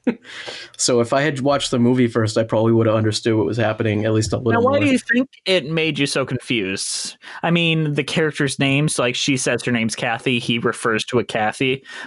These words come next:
Speaker 2: Why'd you assume they were two different people?
Speaker 1: Um, well, a lot of times when I watch these, I get confused, and then people criticize me for not understanding it.
Speaker 2: Whose
Speaker 1: So
Speaker 2: people?
Speaker 1: I was kind, our audience and you.
Speaker 2: <laughs>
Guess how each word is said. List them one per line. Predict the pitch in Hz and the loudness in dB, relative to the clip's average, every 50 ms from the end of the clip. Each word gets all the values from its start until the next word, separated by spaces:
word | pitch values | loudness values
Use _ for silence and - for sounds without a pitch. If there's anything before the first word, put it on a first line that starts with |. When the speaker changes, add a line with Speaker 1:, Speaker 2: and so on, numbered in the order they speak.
| - - | -4 0
Speaker 2:
Why'd | 190 190 180 170 | 0 2 2 2
you | 180 | 2
assume | 160 - - 170 156 147 139 | 0 2 0 2 2 2 2
they | 131 127 | 2 2
were | 123 | 0
two | 113 - 135 127 | 0 0 0 0
different | 117 110 - 110 107 | 0 0 -2 -2 -2
people? | - - 160 - - - - - | 0 0 0 0 -2 -8 -10 -4
Speaker 1:
Um, | 143 143 160 165 160 165 160 - - - - _ _ _ _ _ - - - | -2 0 2 2 2 2 0 -2 -6 -18 -20 _ _ _ _ _ -20 -6 -2
well, | 160 165 156 - - - _ - | 0 0 0 0 -2 -6 _ -2
a | 139 | 0
lot | 139 131 135 170 | 2 2 2 2
of | 208 208 | 0 0
times | 208 220 190 180 170 160 | 0 0 0 0 2 0
when | 160 151 | 0 0
I | 147 | 2
watch | 135 131 131 131 - - - | 2 2 0 0 -2 -2 0
these, | 131 120 117 117 113 117 - - | 2 4 6 4 4 2 0 -2
I | - 113 117 | -2 -2 0
get | 117 120 110 110 | 0 -2 -2 0
confused, | - 120 110 - 127 113 110 107 104 107 - - | 0 -2 0 2 2 2 4 4 2 0 0 0
and | 110 | 0
then | 104 104 | 0 2
people | - 120 117 113 107 | 0 0 0 0 -2
criticize | 110 - 139 120 120 117 - 123 113 110 110 | 0 0 0 0 0 0 2 2 2 2 2
me | 123 107 104 | 2 0 0
for | 107 113 | 2 0
not | 113 113 107 104 107 | 0 0 2 0 0
understanding | 101 107 104 - - 139 120 117 110 107 101 98 | 0 0 0 0 0 0 0 2 2 2 0 0
it. | 92 95 - _ _ _ _ _ _ _ _ _ _ _ _ _ _ _ _ _ _ _ _ _ _ _ _ - | -2 -4 -6 _ _ _ _ _ _ _ _ _ _ _ _ _ _ _ _ _ _ _ _ _ _ _ _ -6
Speaker 2:
Whose | - - 208 196 185 202 | -2 0 0 2 2 2
Speaker 1:
So | 202 202 | 2 2
Speaker 2:
people? | 185 185 185 - 135 135 | 2 0 0 0 0 2
Speaker 1:
I | |
was | 127 123 123 120 | 4 2 2 0
kind, | - - 151 139 131 127 - _ _ _ _ _ _ _ _ _ - - - _ _ _ _ _ _ - - | 0 0 0 0 0 -2 -6 _ _ _ _ _ _ _ _ _ -20 -20 -20 _ _ _ _ _ _ -4 0
our | 143 147 - | 0 2 2
audience | - 139 139 139 135 117 117 117 131 156 - - - - - - _ _ _ _ _ _ - - | 2 2 2 2 4 4 4 4 2 2 0 0 -2 -2 -4 -6 _ _ _ _ _ _ -12 -4
and | - 139 139 147 | 0 0 2 2
you. | 147 151 147 131 123 113 113 135 - - - 403 - _ _ _ _ _ - | 2 2 2 4 4 4 2 2 0 -2 -10 -12 -12 _ _ _ _ _ -8
Speaker 2:
<laughs> | - | -8